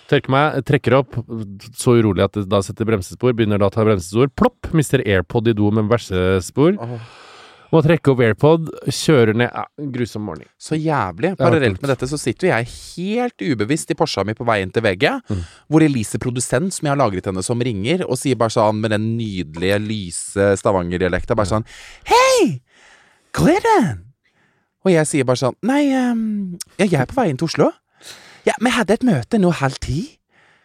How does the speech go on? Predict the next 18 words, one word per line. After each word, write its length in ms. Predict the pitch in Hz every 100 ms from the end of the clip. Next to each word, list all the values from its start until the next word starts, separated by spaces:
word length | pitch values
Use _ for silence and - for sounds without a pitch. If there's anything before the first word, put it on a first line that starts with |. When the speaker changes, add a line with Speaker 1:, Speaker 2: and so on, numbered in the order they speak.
| _
Speaker 2:
Og 60 | 202
jeg 120 | 175
bare, 260 | 147 139 139 _ _
«Å 80 | 277
ja, 100 | 370
men 140 | 320 240
jeg 140 | 233
trodde 180 | 220 165
det 100 | 160
var 120 | 151
halv 240 | 147 143 143
elleve, 240 | 104 196
ja.» 60 | 202 _ _ - 190
Nei, 340 | 127 180 - - - _ _ _ - - - - - - - - - - - - - -
det 80 | 302
var 140 | 370
det 80 | 180
ikke. 180 | 143 -